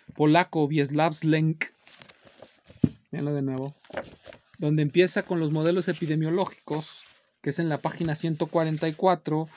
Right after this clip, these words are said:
nos presenta varios modelos. El más común de los modelos es el modelo S I R, sir, que quiere decir susceptibles, infectados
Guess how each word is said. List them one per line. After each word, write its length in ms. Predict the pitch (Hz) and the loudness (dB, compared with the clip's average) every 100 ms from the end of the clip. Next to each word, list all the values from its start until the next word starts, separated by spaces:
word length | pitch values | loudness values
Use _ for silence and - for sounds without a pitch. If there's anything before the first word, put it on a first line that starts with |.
| - _ | -20 _
nos 220 | 139 131 | -6 -6
presenta 480 | - 143 - 156 156 | -2 -2 0 0 0
varios 380 | 160 151 156 160 | 0 2 0 0
modelos. 840 | 165 160 208 262 196 - - - - - _ _ _ _ _ _ - - | 0 2 4 4 2 -4 -14 -16 -18 -20 _ _ _ _ _ _ -14 -4
El 100 | 147 | 0
más 240 | 170 - | 0 0
común 340 | - 202 196 | 2 4 4
de 80 | 196 | 4
los 160 | 190 175 | 2 2
modelos 440 | 175 180 180 175 | 2 2 2 0
es 100 | 175 | -2
el 100 | 165 | -2
modelo 760 | 170 151 170 175 175 165 160 _ - | -2 0 2 4 4 2 -2 _ -4
S 440 | 170 170 180 - | -4 -2 -4 -2
I 180 | 170 165 | -2 2
R, 380 | 165 202 180 131 | 4 4 2 -2
sir, 540 | - - 220 - - - _ _ _ | -4 2 4 4 0 -8 _ _ _
que 120 | - 120 | -14 -2
quiere 220 | 147 165 | 0 2
decir 320 | 170 185 165 | 0 0 -2
susceptibles, 1120 | - 147 - _ - 214 180 170 - - - _ _ _ _ _ | -2 -8 -8 _ 2 2 2 -4 -8 -12 -16 _ _ _ _ _
infectados 1160 | 139 113 - 101 _ - 202 185 160 180 - | -12 -10 -10 -14 _ 2 4 4 -2 -10 -16